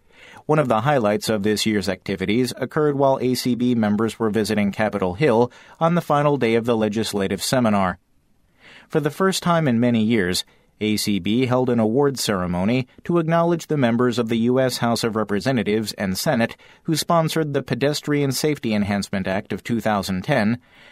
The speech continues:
and the Twenty-first Century Communications and Video Accessibility Act of two thousand ten. As you may recall, both of these bills were passed by Congress and signed into law by the President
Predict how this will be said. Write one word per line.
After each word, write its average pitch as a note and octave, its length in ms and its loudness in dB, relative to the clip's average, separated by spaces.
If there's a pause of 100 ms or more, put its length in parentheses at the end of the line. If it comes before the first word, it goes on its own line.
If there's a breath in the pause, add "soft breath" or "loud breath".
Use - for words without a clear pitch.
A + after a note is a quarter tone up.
(120)
and E3 160 0
the D#3+ 60 0
Twenty-first D#3+ 640 -2
Century D3 400 -2
Communications C3 880 -2
and A2+ 280 -2
Video A2 380 0
Accessibility A2+ 800 -2
Act F#2+ 300 -2 (120)
of A2 160 -6
two A2 180 -2
thousand G2 400 -2
ten. F#2 360 -2 (1000 loud breath)
As A2 220 0
you A2+ 120 2
may G#2 140 2
recall, G#2+ 540 2 (300 soft breath)
both E3+ 240 0
of D3 100 -2
these A2 260 0
bills G2+ 360 -2
were A2 100 0
passed C3 380 -2
by G#2 180 0
Congress A#2+ 540 0
and G#2+ 200 -4
signed B2 360 0
into G2+ 180 -2
law B2 300 0
by A2+ 160 0
the F#2+ 100 -6
President A2+ 500 -2